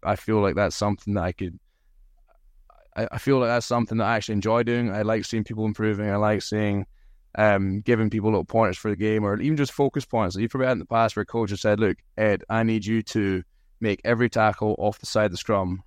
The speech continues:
or wherever it is, just something specific to you and what you're good at." That's, that's what I want to enjoy. So yeah, as a ca-, as a leader, one, lead by example. Two, get the best out of every single player on that team. Yes, Adam,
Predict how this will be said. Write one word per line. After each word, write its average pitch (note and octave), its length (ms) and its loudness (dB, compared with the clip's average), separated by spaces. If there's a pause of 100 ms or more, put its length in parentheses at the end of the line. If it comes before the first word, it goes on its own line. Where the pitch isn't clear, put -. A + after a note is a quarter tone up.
or A2 100 -10
wherever A2 260 2
it D#2 100 0
is, F#2+ 180 -2
just G2+ 160 -8
something B2+ 300 -2
specific - 640 -4
to - 140 -12
you A#2 280 2
and G2+ 120 0
what G#2+ 140 2
you're G2 120 -2
good G2+ 200 2
at." F2 160 -2 (600)
That's, A#2 300 2
that's A#2+ 280 2
what E2+ 120 -2
I G#2 80 4
want G2+ 160 2
to F#2 40 -2
enjoy. F2 280 -2
So F2+ 240 -10
yeah, A2 180 2
as G2 140 0
a G2+ 40 -6
ca-, A2+ 240 -2
as G#2+ 160 -4
a G2+ 60 -8
leader, B2+ 400 0 (600)
one, A#2+ 320 4
lead G2+ 200 0
by G2 140 4
example. G2+ 580 0 (280)
Two, G2 260 2
get F2 120 0
the D#2+ 120 -6 (240)
best G2+ 340 0
out E2+ 80 0
of E2+ 60 -2
every G2 160 2
single F#2+ 260 -4
player F#2+ 300 -2
on F#2+ 140 -2
that F#2 180 -4
team. F2+ 280 -10 (480)
Yes, G#2 180 0
Adam, F#2+ 280 -2